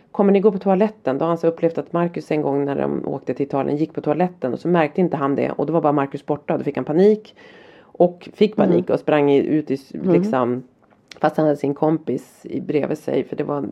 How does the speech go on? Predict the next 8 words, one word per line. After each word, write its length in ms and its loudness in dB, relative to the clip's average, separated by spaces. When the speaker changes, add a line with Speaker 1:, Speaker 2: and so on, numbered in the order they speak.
Speaker 1:
de 280 0
reste 360 -4
bara 120 -2
Marcus 400 -2
och 60 -12
två 160 -4
barn. 260 0
Så 140 -4